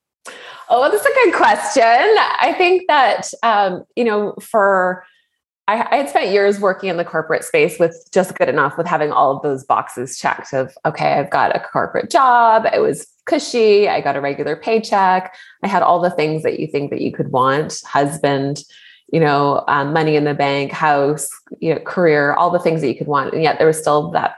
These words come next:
piece of me that felt like I was yearning for something more. And I didn't know exactly what that was.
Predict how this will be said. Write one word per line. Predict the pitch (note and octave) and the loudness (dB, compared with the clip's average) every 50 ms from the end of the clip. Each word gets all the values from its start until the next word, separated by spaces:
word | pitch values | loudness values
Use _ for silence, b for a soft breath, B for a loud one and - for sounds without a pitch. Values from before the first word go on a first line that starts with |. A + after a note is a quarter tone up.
| _ | _
piece | - - - C#3 D3 - - | -10 -4 -2 -2 -2 -2 -4
of | C#3+ | -4
me | D3+ C#3+ C#3 | -2 -2 0
that | C3+ - - - - | 0 -2 -4 -4 -2
felt | - C#3+ - - | -2 -2 0 0
like | - C#3 C#3 - | 0 -2 0 0
I | C#3 C3+ | -2 0
was | C#3 C#3 C#3 - F#3 F3+ - - | 0 0 -2 -2 -6 -12 -12 -6
yearning | - D3+ D#3 C#3+ C#3 C3+ C3+ C#3 | -2 0 0 2 2 0 0 -2
for | - C#3 C#3 | -2 -2 -2
something | - C#3+ C#3 C3+ C3+ C3+ C3+ C3+ C3 | -2 -4 -4 -4 -4 -4 -2 -2 -2
more. | C3 C3 C3 C#3 D#3 E3+ F3+ F3+ B B B B B B B B - | -2 -2 0 0 2 2 0 -2 B B B B B B B B 0
And | D#3+ | 2
I | F3 E3 | 4 4
didn't | E3 E3 D3 A#2 G2+ - | 4 4 2 0 -4 -4
know | C3+ C3+ C3+ C#3 C3+ C#3 C#3 D3+ | -2 0 2 2 2 2 2 2
exactly | D#3 D3 D#3+ D#3 E3 D#3 D#3+ - - F#3 | 0 0 0 0 0 -2 -2 -2 -2 0
what | F3+ E3+ E3+ E3+ | 0 0 0 0
that | F3+ F3+ E3+ - | 0 0 0 0
was. | - F3 F3+ F#3 G3 G3+ G#3+ G#3 - | 0 0 2 0 0 -2 -4 -6 -10